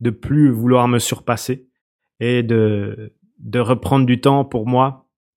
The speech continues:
pour, euh, mon bien-être, mon alignement, euh, et me pousser à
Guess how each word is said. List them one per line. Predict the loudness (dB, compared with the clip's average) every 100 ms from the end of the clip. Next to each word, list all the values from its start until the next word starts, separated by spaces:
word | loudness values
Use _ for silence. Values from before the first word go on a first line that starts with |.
| _
pour, | -8 -4 -2
euh, | 0 0
mon | 0 0
bien-être, | 2 2 2 0 -2 -6 -14
mon | -4 0
alignement, | 0 0 0 0 -2 -4 -6 _ _ _ _ _
euh, | -12 -10 -8 -8 -8
et | 0 2
me | 4 2
pousser | 0 -2 -2 4 4
à | 6 2 -2